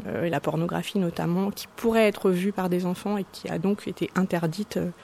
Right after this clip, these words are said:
assez largement, euh, au nom de la loi de quarante-neuf. Mais là, c'est pas le sujet de l'exposition. Là, on se concentre vraiment sur ce qui est destiné, euh, à la jeunesse. Donc,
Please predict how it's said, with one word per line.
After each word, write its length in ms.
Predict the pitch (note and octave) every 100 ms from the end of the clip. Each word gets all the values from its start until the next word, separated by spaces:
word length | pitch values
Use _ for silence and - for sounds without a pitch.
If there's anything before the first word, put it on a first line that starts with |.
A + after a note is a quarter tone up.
| -
assez 260 | F3 - G3+
largement, 580 | F3+ F#3+ F#3 F3+ F#3
euh, 20 | E3+ F3+ -
au 100 | F#3
nom 120 | G3+
de 60 | A3
la 60 |
loi 100 | F3+
de 60 | E3+
quarante-neuf. 440 | D#3+ D3+ - A#3 -
Mais 60 |
là, 80 | G3
c'est 120 | -
pas 180 | - B3+
le 60 | B3
sujet 240 | - A3
de 60 | G#3
l'exposition. 580 | G3 - F3 E3+ C4 C#4
Là, 100 | F3+
on 60 |
se 80 | E3+
concentre 340 | F#3 - F#3+
vraiment 240 | F#3 F#3 G3+
sur 160 | -
ce 60 | -
qui 100 | F3+
est 20 |
destiné, 540 | E3+ F#3+ - F#3+ G3 F3
euh, 60 | F3 - -
à 60 |
la 120 | F#3 F3+
jeunesse. 320 | F3+ A#3 C#4+
Donc, 220 | A3 -